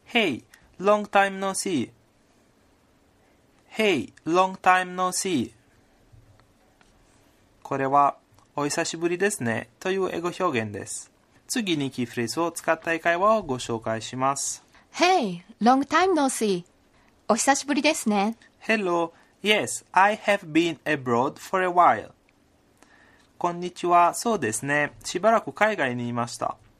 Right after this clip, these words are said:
Speaker 2: Long time no seeは、お久しぶりという意味ですね。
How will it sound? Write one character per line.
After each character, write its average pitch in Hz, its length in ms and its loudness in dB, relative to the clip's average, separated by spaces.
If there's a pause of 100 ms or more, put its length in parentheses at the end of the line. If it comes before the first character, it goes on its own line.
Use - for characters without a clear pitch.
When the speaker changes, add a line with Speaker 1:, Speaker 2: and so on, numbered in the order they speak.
(800)
Speaker 2:
Long 269 280 2
time 311 260 2
no 302 100 2
see 294 440 -2 (460)
は、 208 260 0 (260)
お 208 60 -2
久 254 220 2
し - 140 -2
ぶ 262 100 0
り 277 220 0 (180)
と 330 100 2
い 311 120 6
う 311 60 4
意 311 120 2
味 277 80 4
で 185 100 2
す - 140 -6
ね。 202 300 0